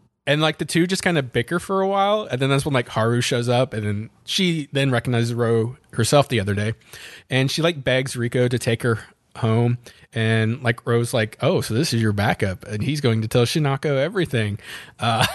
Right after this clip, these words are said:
<laughs> And then Haru's like, "Oh, is this your rival?" And they're both like, "No." <laughs> Uh, Kinoshita, who has been, ha-, who has had to listen to this shit in, like, the back, finally gets, like, fed up and comes up front. And he's like,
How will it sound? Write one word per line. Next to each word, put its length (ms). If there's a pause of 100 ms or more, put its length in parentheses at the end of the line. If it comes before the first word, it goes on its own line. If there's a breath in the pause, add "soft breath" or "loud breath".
<laughs> 280 (960 loud breath)
And 100
then 200 (160)
Haru's 400
like, 200
"Oh, 240
is 180
this 180
your 100
rival?" 520 (240 loud breath)
And 120
they're 60
both 320
like, 220
"No." 380 (200)
<laughs> 600 (880 loud breath)
Uh, 420 (160)
Kinoshita, 540
who 80
has 120
been, 320 (400)
ha-, 380
who 140
has 340
had 200
to 60
listen 240
to 40
this 120
shit 280
in, 120
like, 260
the 60
back, 420 (360 loud breath)
finally 240
gets, 220
like, 140
fed 280
up 140
and 80
comes 140
up 80
front. 160
And 80
he's 120
like, 100